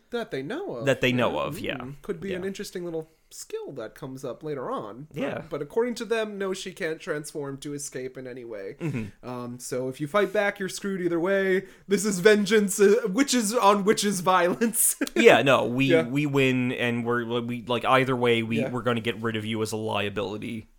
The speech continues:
Speaker 2: with what you're doing at this
Speaker 1: Now,
Speaker 2: school, so.
Speaker 1: Medusa is noticeably a higher power level.
Speaker 2: Mm-hmm.
Speaker 1: It's like, "That's cute that you would think that, <laughs> you little witches, but
Speaker 2: Yeah.
Speaker 1: you know, I've got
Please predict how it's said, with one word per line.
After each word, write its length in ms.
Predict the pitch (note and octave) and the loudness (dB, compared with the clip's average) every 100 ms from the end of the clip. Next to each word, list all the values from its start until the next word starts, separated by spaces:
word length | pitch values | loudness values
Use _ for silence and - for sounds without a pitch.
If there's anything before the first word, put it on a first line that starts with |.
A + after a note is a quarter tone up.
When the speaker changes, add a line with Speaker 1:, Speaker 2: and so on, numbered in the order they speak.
| _ | _
Speaker 2:
with 300 | F#2+ A2 - | -14 -10 -4
what 120 | A#2 | -4
you're 100 | G2+ | -6
doing 280 | G#2 A2 A2+ | -10 -10 -10
at 140 | G#2+ - | -10 -10
this 160 | F3 | -6
Speaker 1:
Now, 300 | D#3+ D3 C#3 | -4 -2 -4
Speaker 2:
school, 20 | G3+ | -2
so. 120 | F3 | -2
Speaker 1:
Medusa 360 | G#3+ G#3+ - G3 | 0 -2 2 2
is 180 | F3+ | 2
noticeably 440 | F#3+ F3 F#3+ F3 D#3+ | -2 -4 -4 -2 0
a 80 | E3+ | 0
higher 300 | G#3 D#3+ E3+ | 2 0 2
power 320 | F3+ D3 C#3+ | -2 0 0
level. 400 | C#3 C3+ C#3 D#3 | -2 -4 -6 -4
Speaker 2:
Mm-hmm. 160 | F3 B2+ | -2 -2
Speaker 1:
It's 120 | A#2+ | -2
like, 140 | D3+ | -2
"That's 220 | F3 F3 | -2 -4
cute 280 | - F#3 E3 | -6 -10 -6
that 160 | C#3+ C#3+ | -6 -4
you 80 | D3 | -6
would 100 | C#3+ | -4
think 220 | D#3 C#3 | -6 -6
that, 260 | C3 C#3 A3 | -8 -8 -8
<laughs> 600 | - - - - - - | -8 -12 -12 -10 -10 -8
you 100 | F#3 | -4
little 180 | E3+ D#3+ | -2 0
witches, 460 | E3 - D#3 E3+ | -2 -2 -4 -4
but 340 | D#3 D#3+ D#3 - B2 | -2 -2 -2 -8 -8
Speaker 2:
Yeah. 200 | C#2+ - - - | -8 -8 -14 -14
Speaker 1:
you 100 | F#3 | -6
know, 280 | D3+ C3 C3 D3+ | -2 -2 -4 -6
I've 160 | D3+ | -2
got 240 | D#3+ D3 | 0 0